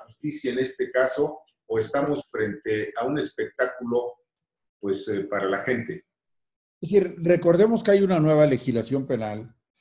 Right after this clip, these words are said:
Speaker 1: Ujú.
Speaker 2: una nueva legislación procesal penal,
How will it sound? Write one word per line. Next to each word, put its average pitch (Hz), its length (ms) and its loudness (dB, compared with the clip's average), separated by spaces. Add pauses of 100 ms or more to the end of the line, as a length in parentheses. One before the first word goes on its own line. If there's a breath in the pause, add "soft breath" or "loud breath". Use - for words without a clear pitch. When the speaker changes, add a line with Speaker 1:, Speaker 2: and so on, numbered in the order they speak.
(100)
Speaker 1:
Ujú. 147 520 -12
Speaker 2:
una 151 140 0
nueva 160 360 4
legislación 135 840 0
procesal 139 720 -2
penal, 123 460 -4